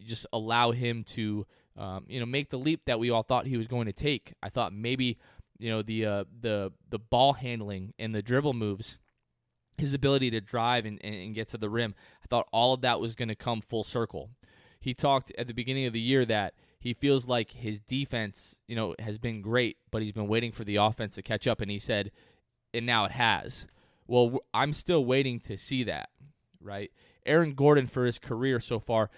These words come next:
is a twelve point five points per game scorer. So far this year, he's sitting at twelve point seven points per game.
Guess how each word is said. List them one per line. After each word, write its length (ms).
is 160
a 80
twelve 400
point 300
five 500
points 280
per 180
game 240
scorer. 400
So 220
far 240
this 220
year, 100
he's 160
sitting 240
at 80
twelve 280
point 260
seven 320
points 260
per 140
game. 420